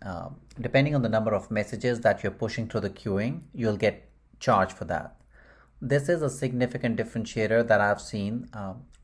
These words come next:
in the, in my previous jobs, I was responsible for setting up enterprise service bus with likes of tibco, Kafka, and MuleSoft.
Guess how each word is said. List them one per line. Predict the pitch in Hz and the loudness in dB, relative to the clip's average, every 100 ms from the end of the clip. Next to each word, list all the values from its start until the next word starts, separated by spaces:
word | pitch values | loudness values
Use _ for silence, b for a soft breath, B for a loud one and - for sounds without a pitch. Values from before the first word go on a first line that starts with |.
| - - - | -20 -20 -6
in | 113 | -4
the, | 113 - - | -4 -8 -6
in | 113 | 0
my | 104 | 0
previous | - 135 127 131 | 0 0 2 0
jobs, | - 123 101 101 - - | 4 6 8 6 0 -4
I | 107 107 | 2 2
was | 107 110 | 2 -2
responsible | 110 - 113 107 - 107 113 | -4 -2 0 0 -2 -2 -2
for | 110 104 | -2 -2
setting | - 107 104 | 2 2 2
up | 104 | 0
enterprise | 107 104 107 107 95 | -2 -4 0 0 0
service | 110 104 113 | -2 0 0
bus | 120 120 120 - | 2 2 2 -6
with | 104 | -2
likes | 98 101 - | 2 0 0
of | 104 - | -2 0
tibco, | - 113 - 123 120 117 | -4 -4 2 4 4 2
Kafka, | - 110 107 - 104 | 4 4 4 2 0
and | 95 | 0
MuleSoft. | 95 104 - 117 131 - | -2 -4 4 4 4 -2